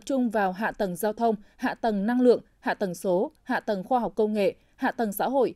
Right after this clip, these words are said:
hạ tầng thủy lợi, phòng chống thiên tai và ứng phó với biến đổi khí hậu. Cùng với đó là nhiệm vụ về phát triển hành lang kinh tế kết nối Tây Nguyên, Đông Nam Bộ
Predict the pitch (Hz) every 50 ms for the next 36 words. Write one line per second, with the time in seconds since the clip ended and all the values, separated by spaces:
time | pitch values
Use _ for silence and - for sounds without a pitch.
0 | _ _ _ - 269 202 165 - 247 226 208 202 - 240 226 175 180 202 208 190
1 | 135 - _ _ _ - 254 240 208 196 190 - 226 196 185 214 262 269 - 294
2 | 254 226 - 240 226 220 220 220 - _ - 202 185 220 208 - - 220 233 233
3 | - 233 208 196 208 240 226 - 196 190 196 214 196 214 220 254 269 180 - 208
4 | 226 254 233 185 151 - _ _ _ _ _ _ - 277 269 233 262 262 233 233
5 | 220 220 285 349 - 254 233 214 214 226 196 - 226 214 180 175 214 208 202 202
6 | 196 190 - 349 359 - - 269 220 165 165 - 220 208 185 185 214 220 214 -
7 | 254 214 214 - 214 190 180 214 285 - - - 330 - 247 214 196 185 208 220
8 | - 262 233 226 240 247 240 220 - - - - 220 233 233 220 226 233 226 220
9 | 208 214 208 175 -